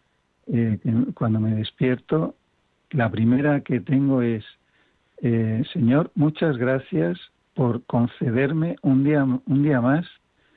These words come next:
con Maui, ¿no? Con mi esposa. Ayúdame a descubrir, eh, este valor no suficientemente apreciado, este valor que todavía no he sido capaz de apreciar del todo".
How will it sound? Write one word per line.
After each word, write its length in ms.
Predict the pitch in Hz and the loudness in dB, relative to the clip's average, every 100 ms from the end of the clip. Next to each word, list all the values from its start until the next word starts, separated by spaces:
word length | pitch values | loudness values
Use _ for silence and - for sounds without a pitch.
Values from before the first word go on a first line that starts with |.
| _ _ _ | _ _ _
con 200 | - 110 | -4 -2
Maui, 400 | 113 151 156 127 | 0 0 0 0
¿no? 220 | 135 202 269 | 0 -2 -4
Con 240 | - 113 | -4 -4
mi 80 | 107 | -4
esposa. 560 | 104 - 151 175 190 156 - _ _ _ _ _ - _ _ | -8 -4 -4 -2 -4 -4 -8 _ _ _ _ _ -20 _ _
Ayúdame 720 | - 135 123 165 175 175 208 277 | -2 0 2 2 0 0 -4 -4
a 120 | 135 127 | -2 0
descubrir, 840 | 120 - - 123 123 147 160 175 _ _ _ _ _ _ _ _ _ | 0 -4 -6 -4 0 0 0 -4 _ _ _ _ _ _ _ _ _
eh, 540 | 135 120 117 113 113 - _ | -2 0 0 -2 -4 -6 _
este 380 | 131 - - 147 | -4 -2 -2 0
valor 520 | 139 131 139 151 - - | 2 2 2 0 -4 -10
no 420 | 180 131 131 170 170 | -4 0 2 2 -2
suficientemente 960 | - 156 - 151 120 123 120 120 135 | -10 -12 -4 0 0 2 2 2 0
apreciado, 720 | 117 110 110 - 127 113 107 156 _ _ _ _ | -2 -2 -4 -2 0 0 -2 -8 _ _ _ _
este 280 | 151 - 175 | -6 0 0
valor 340 | 151 143 156 | 2 2 0
que 120 | 151 | -2
todavía 460 | - 131 120 139 156 | -2 0 2 2 2
no 140 | 151 | 2
he 40 | 143 | 0
sido 500 | - 147 139 156 214 - _ _ _ | 0 -2 0 0 -2 -10 _ _ _
capaz 380 | - 127 - 147 | -4 -4 0 0
de 100 | 151 | 2
apreciar 520 | 160 - 123 - 131 123 | 0 -2 -4 0 0 0
del 220 | 117 98 | -2 -2
todo". 360 | - 113 110 | -2 -2 -4